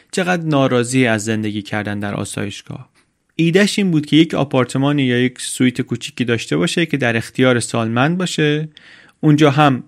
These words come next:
از کمک‌های پرستارا استفاده کنه، همین که یک استانداردهایی از استقلال و حریم شخصی داشته باشه، یه استاندارد معقولی تعریف کنن، اونو بتونه داشته باشه. مثلاً بتونه در خودش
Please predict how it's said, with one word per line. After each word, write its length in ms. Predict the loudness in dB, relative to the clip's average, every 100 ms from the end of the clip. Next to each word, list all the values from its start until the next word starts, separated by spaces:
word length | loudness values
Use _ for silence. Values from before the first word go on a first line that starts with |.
| -2
از 360 | 0 0 -4
کمک‌های 640 | -4 0 0 2 2 2 -2
پرستارا 580 | -4 -6 -4 -2 2
استفاده 440 | 2 0 0 0 0
کنه، 460 | -2 -4 -4 -6 -10 -20 -20 -20 -4
همین 300 | 2 2 2
که 120 | 2
یک 280 | 0 -2 -6 -12
استانداردهایی 1120 | -6 -4 -2 0 2 2 2 2 0 0 2 2
از 180 | 0 -2
استقلال 800 | -6 -2 0 0 2 4 2 0
و 60 | -2
حریم 360 | -4 -4 -4
شخصی 540 | -4 -6 -6 -6 -4 -2
داشته 400 | -2 -4 -4 -4
باشه، 280 | -4 -6
یه 80 | -6
استاندارد 580 | -4 -6 -4 -2 -2 -2
معقولی 640 | -2 -4 -8 -2 0 0
تعریف 400 | -2 -6 -6 -6
کنن، 240 | -2 -2 0
اونو 220 | 0 0
بتونه 280 | 0 -2 -2
داشته 340 | -2 -4 -8
باشه. 200 | -8 -6
مثلاً 380 | -6 -4 -4 -4
بتونه 260 | -4 -4
در 220 | -2 0 -2
خودش 320 | -2 -2